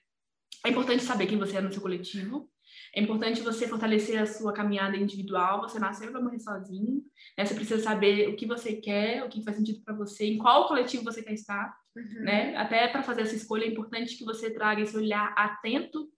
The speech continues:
Speaker 1: pra sua própria trajetória, mas é só olhar ao redor, não tem como viver sozinho, <laughs> e viver sozinho é muito chato, estar acima, né, nesse lugar de sempre escutem o que eu tenho pra falar, porque só eu posso falar.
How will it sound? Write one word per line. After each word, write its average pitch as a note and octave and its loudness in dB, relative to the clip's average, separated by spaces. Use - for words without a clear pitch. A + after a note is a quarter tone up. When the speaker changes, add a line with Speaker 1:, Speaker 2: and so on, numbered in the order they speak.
Speaker 1:
pra G#3+ 4
sua A#3 2
própria A#3 2
trajetória, A3 -2
mas A3 8
é A#3+ 10
só C#4+ 6
olhar D4+ 6
ao D4 4
redor, B3+ 0
não B3 -2
tem D4 0
como E4+ 4
viver C4 0
sozinho, B3+ 4
<laughs> - -
e C#4+ 10
viver D4 4
sozinho F4 4
é E4+ 0
muito F4 -4
chato, - 6
estar C#4 8
acima, C#4 2
né, B3 4
nesse B3 4
lugar A#3 2
de G#3 0
sempre D#4 8
escutem C#4+ 2
o B3 -2
que B3 2
eu B3+ 8
tenho C4 0
pra B3 -2
falar, G#3 -2
porque G#3+ -8
só B3+ 2
eu B3 4
posso A#3+ -6
falar. G3+ 2